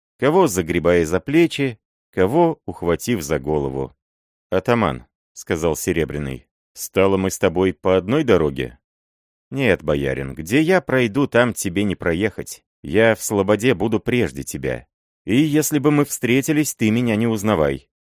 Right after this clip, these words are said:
А, впрочем, мы не встретимся. Я до твоего приезда уйду. Надо только кое-какие дела покончить". Серебряный догадался, что у Перстня было кое-что спрятано или зарыто в окрестностях Слободы,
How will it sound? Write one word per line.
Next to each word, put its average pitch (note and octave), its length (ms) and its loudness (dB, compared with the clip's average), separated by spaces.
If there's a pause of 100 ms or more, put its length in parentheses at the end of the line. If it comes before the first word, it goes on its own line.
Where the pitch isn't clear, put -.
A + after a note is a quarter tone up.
(140)
А, D#2+ 160 -2
впрочем, B2 500 -4
мы A#2 300 -2
не D#2 160 -4
встретимся. D2 760 -6 (500)
Я B2+ 260 -2
до G#2+ 120 0
твоего A2 360 0
приезда F#2 520 -4
уйду. C2 440 -8 (260)
Надо D#3 300 2
только C3 540 2
кое-какие C3 720 0
дела G2 340 0
покончить". - 800 -8 (600)
Серебряный E3+ 680 2
догадался, C3+ 720 2
что F#2 260 -2
у F2+ 80 0
Перстня A#2 580 -2
было A2 260 0
кое-что B2+ 440 -2
спрятано A2+ 720 0
или G#2 180 0
зарыто G#2+ 520 0
в E2 60 -2
окрестностях E2+ 760 -4
Слободы, E2 680 -4